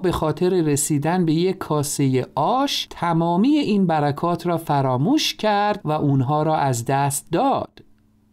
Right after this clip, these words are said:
بله عزیزان، این درسته که عیسی در اون لحظه خیلی گرسنه بود، ولی تعویض این همه ارزش‌های والای حق نخست زادگی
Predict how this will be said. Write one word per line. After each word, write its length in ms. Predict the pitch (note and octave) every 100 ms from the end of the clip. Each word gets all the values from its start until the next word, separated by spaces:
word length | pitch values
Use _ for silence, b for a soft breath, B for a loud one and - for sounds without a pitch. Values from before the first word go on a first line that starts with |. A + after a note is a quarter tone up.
| _
بله 220 | B3 C#4
عزیزان، 680 | C4 B3+ G#3 F3+ D#3 C3+ C3+ -
این 200 | D4 A3
درسته 520 | G3 B3 D4+ - G#3+
که 140 | G3+
عیسی 460 | F3+ F3 E3 A3+ A3
در 240 | F3 D#3+
اون 100 | D#3
لحظه 460 | D3+ C#3+ C3+ F3+ F#3
خیلی 440 | - C4+ D#4+ A#3
گرسنه 600 | D3 C3+ C3 B2+ C#3+ C3+
بود، 440 | C3 B2 A2+ - - -
ولی 320 | C3 D#3+ A3+ A3+
تعویض 800 | - D3 B2+ B2 C3+ C4+ D#4 D4
این 300 | B3 F#3+ F3
همه 340 | D3+ E3 D#3 C#3+
ارزش‌های 1160 | C#3+ C3+ C3+ C#3 - D3+ D3+ D3+ D3 C#3+ C3+ -
والای 800 | A#2+ C#3+ C#3+ C3+ C3 C4 E4 C#4+
حق 380 | G3 E3 E3 D#3
نخست 640 | D3 C#3 - C#3 C3 -
زادگی 880 | C3+ A#2+ A#2+ A2+ B2+ G#3+ C#4+ D#4